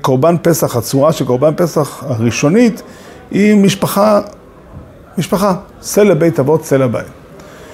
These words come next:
כמעט חשבתי לשאול מה הדין עם חתנים, אם אפשר לצרף אותם לפסח או לא.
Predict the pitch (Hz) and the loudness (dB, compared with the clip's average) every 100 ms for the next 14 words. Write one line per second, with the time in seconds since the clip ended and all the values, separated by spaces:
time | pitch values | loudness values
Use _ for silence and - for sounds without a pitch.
0 | - - - - - - - - - 165 | -20 -20 -20 -20 -20 -20 -20 -16 -12 -6
1 | - 147 - 208 - - 170 - 170 170 | 0 2 2 0 -4 -8 -4 0 0 2
2 | 156 123 - 170 156 143 147 131 131 135 | 0 -2 0 0 2 0 -2 -2 0 2
3 | 123 - 104 120 156 113 104 107 123 127 | 0 -2 -4 0 0 0 -4 -6 -4 -2
4 | 123 - 117 113 113 110 104 - 107 110 | -2 -4 -4 -4 -4 -4 -4 -4 -2 -4
5 | 107 101 | -4 -2